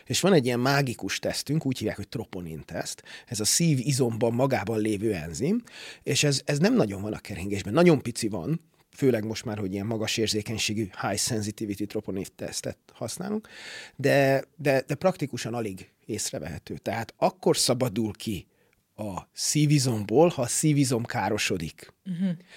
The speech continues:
Speaker 2: És
Speaker 1: Ö,
Speaker 2: akkor az
Speaker 1: ebből,
Speaker 2: egyértelmű, hogy
Speaker 1: ebből,
Speaker 2: nem
Speaker 1: ebből
Speaker 2: szabad úgy
Speaker 1: egyértelműen,
Speaker 2: kihasználni.
Speaker 1: e-, nem azt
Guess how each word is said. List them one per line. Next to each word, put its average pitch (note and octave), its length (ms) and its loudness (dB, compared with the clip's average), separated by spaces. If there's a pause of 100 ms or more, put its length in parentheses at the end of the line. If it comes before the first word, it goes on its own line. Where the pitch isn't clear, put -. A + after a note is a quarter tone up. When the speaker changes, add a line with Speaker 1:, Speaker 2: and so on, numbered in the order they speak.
(500)
Speaker 2:
És E3+ 100 -12
Speaker 1:
Ö, C3 140 2
Speaker 2:
akkor C3+ 120 0
az F#3 60 -6
Speaker 1:
ebből, E3 240 0
Speaker 2:
egyértelmű, F3 360 -2
hogy F3 100 -2
Speaker 1:
ebből, E3 180 2
Speaker 2:
nem F3 80 6
Speaker 1:
ebből F3 100 -2
Speaker 2:
szabad E3 180 0
úgy F3 100 6
Speaker 1:
egyértelműen, D3+ 580 4
Speaker 2:
kihasználni. F3+ 340 -12
Speaker 1:
e-, D#3+ 160 0
nem E3 160 0
azt C4+ 160 2